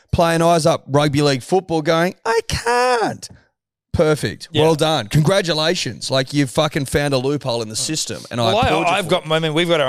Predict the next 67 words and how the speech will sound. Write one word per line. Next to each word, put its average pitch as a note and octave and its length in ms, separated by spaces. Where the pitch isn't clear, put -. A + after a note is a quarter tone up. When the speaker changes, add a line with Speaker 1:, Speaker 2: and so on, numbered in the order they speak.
Speaker 2:
own E3 160
loopholes, F#2+ 600
and D#3+ 180
mine E3 300
is C3 220
usually C#3 480
like, A#2 400
Speaker 1:
"I D3+ 80
don't E3+ 80
Speaker 2:
I - 40
Speaker 1:
know D3 40
how E3+ 100
Speaker 2:
don't, F3 100
Speaker 1:
to - 60
cook." E3 240
Speaker 2:
I D3+ 100
don't E3+ 120
know E3 100
how D#3+ 60
to D#3 80
cook, F#3 260
or, E3 140
like, C#3 280
"I C#3+ 100
can't D3+ 260
cook G#2+ 220
that," A#2+ 380
Speaker 1:
Yeah. E3+ 120
Speaker 2:
or, D3+ 420
"I D3 100
don't D3+ 100
know C#3+ 40
how C#3+ 100
to C3 60
get B2+ 140
this A#2 140
stain B2 480
out." G#2+ 320
Speaker 1:
Yeah. G2 120
Well, C3 120
you F#3 80
came F#3 220
over F3 120
the E3 100
other E3 120
day F3 100
and F#3 100
you're C#3+ 100
like, C#3+ 140
"I C#3+ 60
can't D3+ 260
iron. D#3 220
I'd B2 180
iron C3 200
your C3 80
shirt D#3 280
for B2 140
Speaker 2:
I - 40
Speaker 1:
you." G#2 40
Speaker 2:
came D3 220
over C#3 100
Speaker 1:
There's F#3 160
Speaker 2:
with B3+ 120
a - 20
shirt. C#4+ 60
Speaker 1:
loopholes. A#3+ 380
There's, F#3+ 240